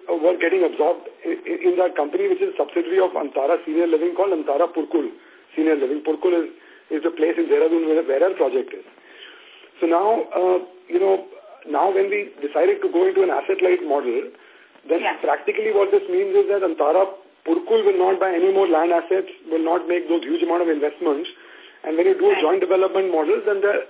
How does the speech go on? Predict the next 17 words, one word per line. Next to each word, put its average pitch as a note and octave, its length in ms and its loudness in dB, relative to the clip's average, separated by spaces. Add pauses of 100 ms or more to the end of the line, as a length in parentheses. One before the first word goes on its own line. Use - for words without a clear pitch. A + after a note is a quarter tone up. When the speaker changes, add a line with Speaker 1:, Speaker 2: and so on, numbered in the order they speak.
Speaker 1:
then E3+ 180 0
the F#3 100 2
expansion E3+ 600 -2
of G#3 140 2
Antara D#3+ 640 0
Senior D#3 240 0
Living B2 340 -2 (560)
will F3 160 2
happen G#3+ 400 2
in A#3 140 -2 (100)
those G#3 260 4 (200)
entities G3 500 -2
and G3+ 120 0
not E3+ 200 0
in G#3 80 2 (100)
Antara E3 320 2
Purkul. B2+ 320 -4